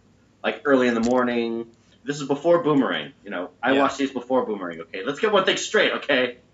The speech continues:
Speaker 2: Yeah,
Speaker 1: I
Speaker 2: all
Speaker 1: didn't
Speaker 2: you,
Speaker 1: jump on
Speaker 2: all,
Speaker 1: the
Speaker 2: all you
Speaker 1: Boomerang
Speaker 2: young kids and
Speaker 1: bandwagon.
Speaker 2: your newfangled, uh, Boomerang. We didn't have that. Hell, I didn't even have the Cartoon Network. I didn't get the Cartoon Network until two thousand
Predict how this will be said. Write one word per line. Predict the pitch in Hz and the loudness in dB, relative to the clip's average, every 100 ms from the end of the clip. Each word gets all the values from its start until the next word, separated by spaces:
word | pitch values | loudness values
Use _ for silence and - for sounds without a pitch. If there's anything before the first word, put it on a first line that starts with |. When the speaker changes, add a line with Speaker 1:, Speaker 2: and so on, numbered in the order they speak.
| _ _ | _ _
Speaker 2:
Yeah, | 135 151 | 2 6
Speaker 1:
I | |
Speaker 2:
all | 175 | 8
Speaker 1:
didn't | 196 | 6
Speaker 2:
you, | 170 | 4
Speaker 1:
jump | 208 | 4
on | 185 | 4
Speaker 2:
all, | 175 | 4
Speaker 1:
the | 160 | 4
Speaker 2:
all | 185 | 4
you | 180 | 4
Speaker 1:
Boomerang | 170 170 | 4 4
Speaker 2:
young | 170 | 2
kids | - | 0
and | 170 143 | 0 0
Speaker 1:
bandwagon. | 107 135 | 0 -2
Speaker 2:
your | 123 123 120 | -2 -4 -6
newfangled, | 139 147 147 156 139 135 131 135 127 | -4 -6 -4 -4 -4 -6 -6 -6 -4
uh, | 123 117 110 - | -2 -2 -4 -4
Boomerang. | 147 143 135 131 127 127 | 0 0 -2 -6 -6 -6
We | 160 208 | -4 -2
didn't | 165 143 | -2 -2
have | 147 135 | -2 0
that. | 131 120 113 113 | 2 2 0 0
Hell, | 151 151 | 0 2
I | 202 | 0
didn't | 196 | -6
even | 135 | -10
have | 117 | -10
the | |
Cartoon | 104 - 120 - 180 240 | -8 -4 -4 -6 -12 -10
Network. | 131 104 104 - - - - - - | -10 -8 -10 -12 -20 -20 -20 -16 -2
I | 208 | 0
didn't | 294 277 | 0 -4
get | 247 | -6
the | 180 | -4
Cartoon | 180 170 208 | -2 -2 -2
Network | 214 147 135 113 | -6 -4 -6 -6
until | 139 131 160 156 147 139 127 - _ _ _ _ _ _ _ - - _ | -12 -8 -4 -2 0 0 -4 -14 _ _ _ _ _ _ _ -20 -20 _
two | 165 175 | -10 -4
thousand | 175 175 156 151 139 | 0 0 0 -4 -6